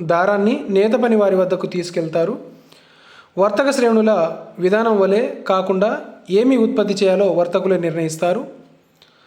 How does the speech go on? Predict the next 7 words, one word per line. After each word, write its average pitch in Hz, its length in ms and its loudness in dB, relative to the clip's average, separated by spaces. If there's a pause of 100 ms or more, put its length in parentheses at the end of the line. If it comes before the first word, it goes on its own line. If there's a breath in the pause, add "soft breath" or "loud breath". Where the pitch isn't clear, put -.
(680 soft breath)
మొత్తం 208 460 0
పని 226 380 0
ఒకే 190 360 0
సమూహం 226 520 0
చేత 214 260 0
చేయబడుతుంది. 170 880 -2 (520)
పైవన్నీ. 156 560 -2